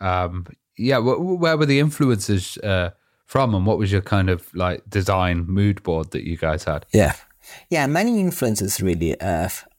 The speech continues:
Speaker 2: uh, at the time, I was reading a book, uh, called The Tripods,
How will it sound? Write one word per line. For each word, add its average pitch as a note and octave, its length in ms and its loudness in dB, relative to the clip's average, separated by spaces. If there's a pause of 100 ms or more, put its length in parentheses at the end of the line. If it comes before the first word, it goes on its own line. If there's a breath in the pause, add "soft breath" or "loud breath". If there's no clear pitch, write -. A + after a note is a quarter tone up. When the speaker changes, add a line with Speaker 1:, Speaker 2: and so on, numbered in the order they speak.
Speaker 2:
uh, A2 240 0
at B2 180 -2
the C#3+ 100 2
time, F#3+ 280 2
I C3+ 80 4
was A#2+ 260 -2
reading D3+ 260 2
a - 20 2
book, B2+ 580 -2
uh, A2 140 2
called A#2 240 0
The A2 100 2
Tripods, G#2 800 0